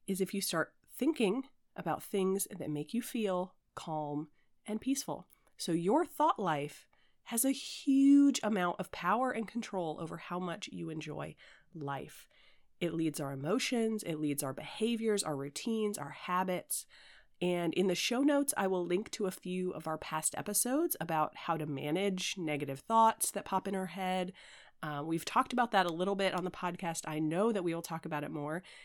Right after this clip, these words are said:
because it impacts every area of loving our people well. Certainly how we love ourselves, but also how we love our family,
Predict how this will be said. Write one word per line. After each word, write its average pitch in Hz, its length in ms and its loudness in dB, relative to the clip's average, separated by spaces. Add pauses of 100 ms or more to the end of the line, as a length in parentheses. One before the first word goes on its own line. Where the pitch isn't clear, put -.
(200)
because 214 260 2
it - 120 2
impacts 247 480 0 (160)
every 226 380 -2
area 196 440 2
of 175 140 -6
loving 175 340 -2
our 160 100 -4
people 160 280 -6
well. 147 240 -6
Certainly 233 560 0
how 185 180 -2
we 175 140 0
love 151 160 -4
ourselves, 185 720 -2 (500)
but 185 120 4
also 208 580 4
how 196 200 0
we 220 120 4
love 214 160 0
our 220 100 -2
family, 196 400 -2